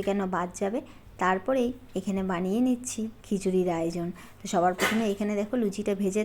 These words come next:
তারপরে এখানে কিন্তু পাঁচমিশালি একটা তরকারি বসিয়ে দিয়েছি। পাঁচমিশালি তরকারি করে এখানে ভাজা করে নেব, আর ভাজা ঠাজা করে কিন্তু সবার লাস্টে এখানে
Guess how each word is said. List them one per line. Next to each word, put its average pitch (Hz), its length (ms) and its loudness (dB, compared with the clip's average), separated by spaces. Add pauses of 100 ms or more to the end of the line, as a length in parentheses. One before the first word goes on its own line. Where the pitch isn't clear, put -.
তারপরে 185 300 0
এখানে 196 220 -2 (100)
কিন্তু 196 260 -4 (460)
পাঁচমিশালি 202 600 0
একটা 202 140 -6 (140)
তরকারি 185 340 0 (100)
বসিয়ে 208 400 -2
দিয়েছি। 180 320 -4 (380)
পাঁচমিশালি 202 540 0 (100)
তরকারি 190 340 -2
করে 202 200 0
এখানে 202 200 -4 (120)
ভাজা 180 220 -2 (100)
করে 190 240 -2
নেব, 175 140 -4 (580)
আর 175 80 0 (120)
ভাজা 180 280 0
ঠাজা 233 300 0
করে 247 160 0 (100)
কিন্তু 233 160 0 (120)
সবার 196 300 0
লাস্টে 190 260 -4 (100)
এখানে 202 200 -2